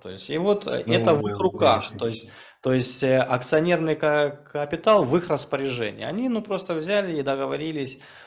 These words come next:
Speaker 1: и просто вот, э, ну, там Apple, там еще кто-то, знаешь, то есть, ну, и понятно, они там, ну, там, а сколько у нас есть? Два триллиона. Ну, отлично, запулим, щас, и оно улетит.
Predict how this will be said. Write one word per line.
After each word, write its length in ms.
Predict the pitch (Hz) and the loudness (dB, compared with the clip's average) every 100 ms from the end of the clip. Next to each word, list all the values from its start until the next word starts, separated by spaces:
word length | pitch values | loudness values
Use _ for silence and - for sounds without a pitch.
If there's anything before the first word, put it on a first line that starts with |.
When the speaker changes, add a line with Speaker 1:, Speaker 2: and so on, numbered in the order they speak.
| _ | _
Speaker 1:
и 100 | 131 | -4
просто 440 | 117 139 160 - 135 | 2 4 4 4 2
вот, 260 | 127 127 | 2 0
э, 380 | 127 120 117 117 | 0 2 4 4
ну, 120 | 165 156 | 2 2
там 200 | 131 196 | 2 4
Apple, 320 | 220 208 143 | 2 4 2
там 160 | 131 131 | 2 0
еще 260 | 135 220 | 0 0
кто-то, 280 | - 156 123 | 0 -2 -2
знаешь, 340 | 117 135 117 - | -4 -2 -4 -4
то 100 | 113 | -8
есть, 300 | 107 - 131 | -8 -12 -6
ну, 140 | 147 | -2
и 60 | 117 | 0
понятно, 400 | 127 127 110 110 | 0 0 -2 -4
они 120 | 123 | -4
там, 160 | 127 131 | -4 -4
ну, 100 | 131 | -2
там, 160 | 131 | -2
а 60 | 135 | 2
сколько 220 | 208 202 | 2 2
у 20 | |
нас 240 | 147 139 - | 2 0 -4
есть? 160 | 110 | -6
Два 220 | 117 175 196 | 2 2 4
триллиона. 560 | 160 156 143 117 104 | 0 0 0 0 -2
Ну, 220 | 160 254 | -4 -2
отлично, 500 | 247 208 165 - 110 | -2 -4 -8 -8 -6
запулим, 460 | 110 151 208 208 151 | -4 -4 -4 -4 -4
щас, 260 | 131 139 - | -4 -4 -2
и 40 | |
оно 280 | 156 160 156 | -2 0 -2
улетит. 420 | 147 139 131 104 | -2 -6 -8 -12